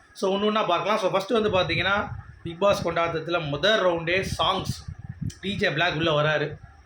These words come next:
அவர் ஒரு சாங் ப்ளே பண்ணுவார், இல்ல ஒரு டயலாக் ப்ளே பண்ணுவார். அதுல வந்து பாத்தீங்கன்னா, "யாரு?" அப்படின்னு சொல்லிட்டு நீங்க மேட்ச் பண்ணணும் அப்படின்ற மாதிரி ஒரு செஷன் ஒண்ணு வைக்கிறாங்க. அதுல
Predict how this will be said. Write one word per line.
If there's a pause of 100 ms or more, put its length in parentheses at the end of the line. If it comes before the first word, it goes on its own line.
(120)
அவர்
ஒரு
சாங்
ப்ளே
பண்ணுவார், (720)
இல்ல
ஒரு
டயலாக்
ப்ளே
பண்ணுவார். (480)
அதுல
வந்து
பாத்தீங்கன்னா,
"யாரு?" (580)
அப்படின்னு
சொல்லிட்டு
நீங்க
மேட்ச்
பண்ணணும் (160)
அப்படின்ற
மாதிரி
ஒரு
செஷன்
ஒண்ணு
வைக்கிறாங்க. (560)
அதுல